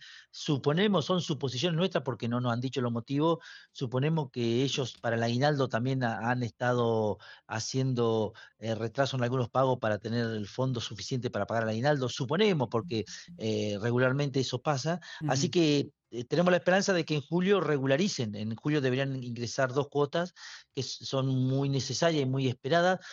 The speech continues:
Speaker 1: tanto por provincia como por los municipios, porque recordemos que es una vez que ingresa,
Speaker 2: Sí.
Speaker 1: se coparticipa a los municipios, así que, eh, tenemos la esperanza que lo regulari-, regularicen este mes.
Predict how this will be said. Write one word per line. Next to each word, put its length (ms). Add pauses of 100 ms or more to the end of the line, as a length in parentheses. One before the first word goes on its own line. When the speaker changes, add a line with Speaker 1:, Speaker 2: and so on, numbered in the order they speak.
(220)
Speaker 1:
tanto 360
por 200
provincia 320
como 160
por 100
los 100
municipios, 460
porque 500
recordemos 540
que 260
es 140
una 160
vez 160
que 120
ingresa, 440 (220)
Speaker 2:
Sí. 160
Speaker 1:
se 100
coparticipa 560
a 20
los 120
municipios, 520
así 140
que, 300 (260)
eh, 420
tenemos 280
la 60
esperanza 400
que 100
lo 80
regulari-, 500
regularicen 600
este 160
mes. 240